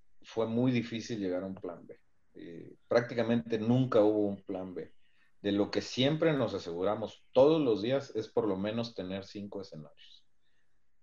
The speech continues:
en, en los que nos movíamos todos los días, ¿verdad? Eh, nosotros hicimos un, un, una, una sesión de la cual estamos muy, muy, muy contentos, muy orgullosos, e incluso estamos viendo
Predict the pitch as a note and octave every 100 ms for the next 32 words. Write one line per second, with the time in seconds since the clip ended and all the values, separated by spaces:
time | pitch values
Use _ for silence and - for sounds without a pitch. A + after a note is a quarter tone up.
0 | - F#2+ G#2 G#2 G2+ G2+ - G2+ G2 F#2+
1 | G2 G2+ A#2+ C3 C#3+ C#3+ - A#2 B2+ C3
2 | G2+ A#2 C3 G#2 - - - F2+ F2+ E2+
3 | F2 F#2 G#2 A2 G#2+ G#2 F2+ A2 A#2 A2+
4 | A2+ A#2 B2 - - - - - - G2+
5 | A2 A#2 A2+ A#2+ A#2+ A#2 G#2+ G#2+ A#2+ A#2
6 | - - A2 A#2 A2+ F#2+ - G2+ G#2+ A2+
7 | F#2+ - G#2 A2 A2+ G#2 G2+ A2 A2 G2+
8 | G#2+ A2 G#2+ G#2+ G#2+ A#2+ A#2+ A2+ A2 A#2
9 | B2 G#2+ A2 A#2 G#2+ G2+ G#2 A#2+ - G2
10 | F#2 A2 A#2+ B2+ A#2 A#2 A2+ A2 A2 A2+
11 | A#2